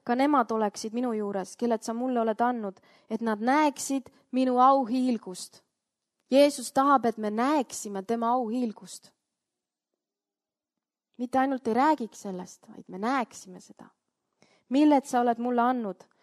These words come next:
et sa oled mind armastanud enne maailma rajamist. Õige, Isa, maailm ei ole sind tundnud, aga mina tunnen sind ja need on hakanud tundma, et sina oled mind läkitanud. Ja ma olen neile andnud teada sinu nime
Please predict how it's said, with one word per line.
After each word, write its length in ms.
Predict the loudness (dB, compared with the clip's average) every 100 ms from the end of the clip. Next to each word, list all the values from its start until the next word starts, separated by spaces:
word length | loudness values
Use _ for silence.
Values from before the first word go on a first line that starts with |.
| _ -6
et 100 | -4
sa 100 | 2
oled 200 | 4 4
mind 220 | 4 4
armastanud 680 | 6 6 4 -2 -4 -8 0
enne 320 | 2 2 0
maailma 440 | 0 2 2 2 0
rajamist. 680 | 0 0 -4 -12 -16 -20 _ _ _ _ _ _ _ _ _ _ _ _ _ _ _ _ _ _ _ _ 4
Õige, 340 | 8 8 6
Isa, 360 | 2 2 -2 0
maailm 440 | 4 6 8 6
ei 100 | 4
ole 160 | 4 2
sind 200 | 0 -4
tundnud, 360 | -2 0 -2 -2
aga 140 | -2 -2
mina 260 | 0 2
tunnen 380 | 2 0 -2 -2
sind 340 | -6 -12 -14 -18 _ _ -4
ja 80 |
need 220 | 2 2 2
on 100 | 2
hakanud 440 | 0 2 -4 -4 -6
tundma, 440 | -2 -2 0 -2 0
et 140 | -4
sina 240 | -2 0
oled 180 | 0 0
mind 160 | -2 0
läkitanud. 680 | 0 0 -8 -10 -8 -8 -12 _ -6
Ja 80 | 0
ma 100 | 4
olen 180 | 4 4
neile 220 | 4 6
andnud 360 | 4 2 -2 4
teada 320 | 6 6 2
sinu 240 | -4 -6
nime 400 | -2 2 4 2